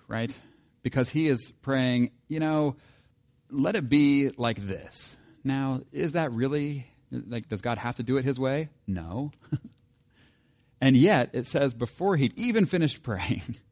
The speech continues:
<laughs> like, he is still, and, and when he tells the story again, he's like, "Before I even finished praying in my heart, out comes Rebecca."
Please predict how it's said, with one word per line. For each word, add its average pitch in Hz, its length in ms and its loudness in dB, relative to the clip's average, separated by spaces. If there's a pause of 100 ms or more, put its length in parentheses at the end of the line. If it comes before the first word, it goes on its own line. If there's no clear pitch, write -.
(480)
<laughs> - 680 -20
like, 117 80 -2
he 160 120 4
is 147 100 4
still, 147 140 -2
and, 139 180 2 (240)
and 117 160 0
when 127 80 6
he 139 60 6
tells 165 260 0
the 151 100 -8
story 160 240 -4
again, 160 200 0
he's 123 120 0
like, 123 100 -2
"Before 165 280 -6
I 151 60 -2
even 208 260 2
finished 165 280 -2
praying 160 300 0
in 147 80 4
my 135 140 2
heart, 104 340 -4 (680)
out 110 180 0
comes 110 200 -2
Rebecca." 90 380 -10